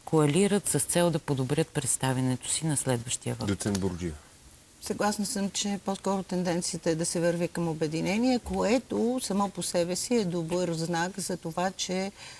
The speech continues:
Speaker 3: по друг начин ще се върви към, а, съставяне на правителството и отговорност за това, защо се влезе в парламента. А, моите съболезнования и моля ви, карайте внимателно, бе, хора.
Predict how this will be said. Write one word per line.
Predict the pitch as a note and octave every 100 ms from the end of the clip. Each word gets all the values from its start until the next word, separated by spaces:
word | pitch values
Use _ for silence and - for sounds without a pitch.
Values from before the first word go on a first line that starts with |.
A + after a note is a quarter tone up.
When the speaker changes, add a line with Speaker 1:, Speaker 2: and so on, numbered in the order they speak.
| -
Speaker 3:
по | F3+
друг | F3 A3 G3+
начин | F#3 F#3 - G#3
ще | - D#3+
се | - D3+
върви | D3 D#3+ G3
към, | - F3+ F#3 G3
а, | F#3+ F3
съставяне | - D#3+ F3+ F3 E3 D3
на | B2
правителството | - D3+ E3 G#3+ G3+ G#3 -
и | G3+
отговорност | F3+ E3+ F#3 G#3+ A3+ G3+ E3+
за | E3
това, | - G#3
защо | G3+ - F#3
се | -
влезе | F3 F3
в | E3+
парламента. | - D#3+ D#3 D3+ D3 - A3 - - - - - - -
А, | F#3+ F#3+ F#3 F#3
моите | G3 F#3+ -
съболезнования | F3+ F3+ F3+ F3+ E3+ F#3+ G#3 A3+
и | G#3+
моля | G#3+ B3
ви, | G#3 F#3+
карайте | - G#3+ A3+ A#3 G#3+ G3
внимателно, | G3+ G3 F#3+ - E3+ E3
бе, | D#3+
хора. | - C#3+ D3